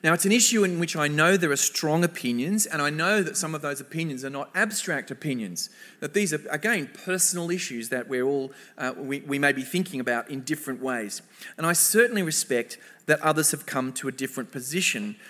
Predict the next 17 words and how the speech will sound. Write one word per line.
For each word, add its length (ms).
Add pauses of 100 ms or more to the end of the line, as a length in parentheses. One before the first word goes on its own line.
(140)
from 380
mine 360
here. 400 (680)
What 220
I 140
do 260
ask, 400
though, 300
is 160
that 180
we 240
as 140
Christians 680
seek 300
to 100
think 380
biblically, 600